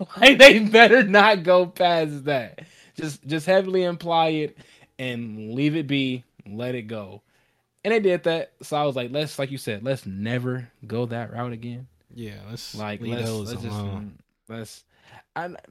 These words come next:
Speaker 1: I would say it did get some drama. It did get some, whoa, you know, was some drama. They, they succeeded, but let's
Speaker 2: Let's
Speaker 1: not
Speaker 2: stay away
Speaker 1: do
Speaker 2: from
Speaker 1: that.
Speaker 2: that type of whoa now.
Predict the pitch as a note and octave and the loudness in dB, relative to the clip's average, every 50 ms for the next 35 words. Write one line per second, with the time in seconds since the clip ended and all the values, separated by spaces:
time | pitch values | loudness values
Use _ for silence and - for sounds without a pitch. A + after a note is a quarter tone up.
0 | D3 - _ - A3 A3+ A3+ B3 B3 C#4+ D#4+ D#4+ D#4+ C#4+ - - C4+ B3+ A#3+ A3+ | -20 -20 _ -4 -2 -2 -2 -2 -4 -6 -6 -4 -6 -6 0 0 0 2 2 -2
1 | G#3+ F#3 E3 G3 A3 A3+ A#3 A3+ G3+ - - - D3 D3 D3 C3+ B2+ C#3 D3+ F3 | -6 -6 -2 0 0 0 0 -2 -6 -16 -18 -20 -18 -16 -16 -12 -8 -6 -4 -4
2 | F3 - A3 A3 F#3 F3 F3+ E3+ D#3 D3+ D3+ E3 F#3 G3+ - C#3 C3+ A#2 B2+ C#3+ | -6 -6 -10 -8 -4 -2 -2 -2 -2 -2 -4 -6 -8 -8 -10 -12 -14 -8 -6 -6
3 | D#3+ D3+ D3 D#3 E3+ D#3+ D#3 F3+ E3+ E3+ F3 F3+ E3+ D3 - A#2 G#2+ A#2+ D3+ F3 | -6 -4 -4 -4 -4 -4 -4 -6 -6 -6 -6 -10 -12 -14 -18 -16 -10 -4 -2 0
4 | E3+ D#3+ D3+ D3 C#3+ C#3+ C#3+ D3 C3 C#3 D3 C#3+ C#3 C3+ C#3 D3+ E3 _ _ _ | 0 2 0 0 0 -2 -4 -6 -6 -6 -6 -4 -4 -4 -6 -6 -8 _ _ _
5 | _ A#2 A2+ C3+ D3 C3+ B2+ B2+ C3+ C3 - _ _ _ _ _ _ _ _ _ | _ -20 -20 -20 -18 -16 -14 -14 -14 -16 -18 _ _ _ _ _ _ _ _ _
6 | _ - F3 F3+ E3 D3+ D#3 D3+ D3 D3+ D#3 F3 E3 C#3+ C3+ B2+ - _ _ - | _ -18 -16 -16 -12 -10 -10 -8 -8 -8 -10 -12 -12 -12 -14 -14 -14 _ _ -6
7 | C3 C3+ C#3 - D#3+ D3 - - E3+ D#3 C3+ B2 B2+ C#3 D3 _ _ _ _ _ | -6 -6 -6 -6 -12 -14 -12 -8 -8 -8 -6 -6 -8 -10 -10 _ _ _ _ _
8 | _ _ _ _ _ G#2+ G#2+ B2+ C#3 C#3 C3+ - C3 C3+ C#3+ C#3 C3 A#2 B2+ C3 | _ _ _ _ _ -18 -12 -10 -10 -10 -10 -12 -14 -12 -10 -10 -10 -10 -10 -10
9 | B2+ B2 B2 B2 C3 B2 A2+ B2+ B2 A#2+ A#2 G#2+ G2 - - G#2 G2+ _ F#2+ F#2 | -10 -8 -8 -8 -8 -10 -10 -10 -10 -8 -8 -10 -12 -12 -14 -16 -14 _ -18 -20
10 | G2 G2 F2+ E2+ G2 F2 D2+ E2+ D2 C#2 D#2 E2+ | -18 -18 -18 -18 -20 -20 -20 -20 -20 -20 -20 -20